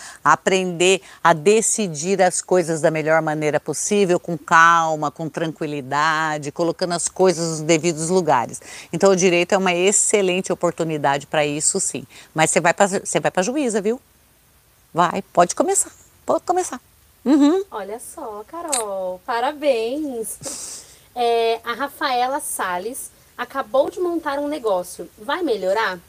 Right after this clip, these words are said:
Speaker 2: Do dia dez do doze de noventa e oito.
Speaker 1: Não falou do quê, né?
Speaker 2: Não falou do quê.
Speaker 1: Vai melhorar, sim. Ele nem começou ainda, tá? Agora é o seguinte:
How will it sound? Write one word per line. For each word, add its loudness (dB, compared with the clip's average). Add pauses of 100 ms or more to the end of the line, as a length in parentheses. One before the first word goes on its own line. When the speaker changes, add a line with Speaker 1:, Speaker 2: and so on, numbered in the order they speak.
(280)
Speaker 2:
Do 2
dia 0
dez 0
do -8
doze 2
de -8
noventa -6
e -6
oito. -8
Speaker 1:
Não 0
falou 6
do 4
quê, 0
né? 4
Speaker 2:
Não -12
falou -10
do -16
quê. -20 (460)
Speaker 1:
Vai 6 (120)
melhorar, 6 (180)
sim. 2 (220)
Ele 2
nem 0
começou 4
ainda, -2 (120)
tá? 6 (300)
Agora 6
é 6
o 4
seguinte: -2